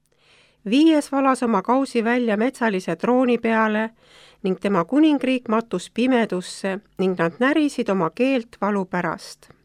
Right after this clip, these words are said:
ning teotasid taeva Jumalat oma valude ja paisete pärast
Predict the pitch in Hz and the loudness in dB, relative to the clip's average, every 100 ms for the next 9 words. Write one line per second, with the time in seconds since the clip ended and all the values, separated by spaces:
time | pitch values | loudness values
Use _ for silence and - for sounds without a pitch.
0 | _ _ _ _ _ - 185 - 311 349 | _ _ _ _ _ -6 -4 0 4 4
1 | - 202 202 190 247 277 269 190 190 262 | 2 -2 -6 -4 0 2 2 0 0 2
2 | 277 254 220 202 180 170 160 202 285 269 | 2 2 0 -2 -4 -4 0 0 2 0
3 | 226 208 170 - 247 240 208 - 233 185 | -2 -4 -2 0 0 -2 -6 -6 -4 -2
4 | 196 165 - - | 0 -2 -6 -18